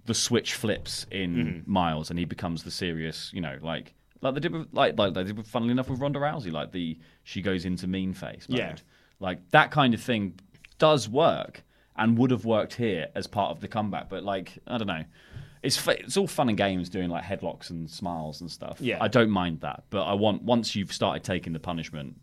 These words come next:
Speaker 1: maybe it's time to stop smiling.
Speaker 2: Yeah, I mean, to Jeb Bazonan's point in the super chat that we had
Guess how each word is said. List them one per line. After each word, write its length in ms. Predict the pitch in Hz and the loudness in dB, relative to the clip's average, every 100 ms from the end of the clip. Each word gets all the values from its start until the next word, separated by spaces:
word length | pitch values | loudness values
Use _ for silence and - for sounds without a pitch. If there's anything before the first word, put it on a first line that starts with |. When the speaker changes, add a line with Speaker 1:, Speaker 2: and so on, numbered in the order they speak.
| - | -8
Speaker 1:
maybe 520 | 95 95 90 82 82 | -2 0 0 0 -4
it's 100 | 73 | -6
time 200 | 87 73 | -8 -8
to 60 | - | -10
stop 200 | 73 - | -12 -10
smiling. 420 | 78 65 60 - - | -10 -10 -12 -14 -2
Speaker 2:
Yeah, 180 | 185 175 | 6 6
I 60 | 165 | 6
mean, 100 | 170 | 6
to 140 | 175 | 6
Jeb 320 | 151 208 214 | 8 8 8
Bazonan's 400 | 160 156 165 135 | 6 4 4 2
point 300 | - 110 107 | -2 -4 -4
in 180 | 113 113 | -4 -2
the 300 | 110 107 104 | -2 -4 -6
super 260 | - 143 123 | -4 -4 -2
chat 300 | - 110 101 | 0 0 0
that 80 | 107 | -6
we 100 | 101 | -4
had 260 | 107 104 | -2 -4